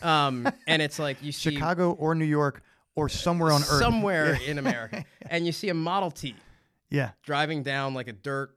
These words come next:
Speaker 1: road and some buildings surrounding it, and
Speaker 2: Yeah.
Speaker 1: everything else is horse and buggy.
Speaker 2: Yeah.
Speaker 1: And then they show the exact same image taken, I think it's ten years later, nineteen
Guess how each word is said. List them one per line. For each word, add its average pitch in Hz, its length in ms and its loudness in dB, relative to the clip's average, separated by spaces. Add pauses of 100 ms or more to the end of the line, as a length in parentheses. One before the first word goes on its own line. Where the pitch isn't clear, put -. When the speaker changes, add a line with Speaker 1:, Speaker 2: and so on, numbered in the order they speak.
(140)
Speaker 1:
road 131 440 -8
and 120 120 -10
some 120 120 -14
buildings 131 360 -10
surrounding 120 420 -10
it, 117 160 -14
and 127 160 -14
Speaker 2:
Yeah. 127 120 -4
Speaker 1:
everything 208 300 0
else 156 200 -4
is 127 80 -12
horse 127 280 -10
and 107 120 -14 (140)
buggy. 98 340 -12 (360)
Speaker 2:
Yeah. - 120 -14 (240)
Speaker 1:
And 147 120 -4
then 151 140 -2
they 147 80 -4
show 160 220 -6
the 143 120 -8
exact 135 520 -6
same 165 400 -6
image 131 400 -10
taken, 127 280 -12
I 117 60 -10
think 117 160 -14
it's 110 220 -18
ten 160 260 -8
years 135 260 -8
later, 113 520 -12 (320)
nineteen 123 400 -12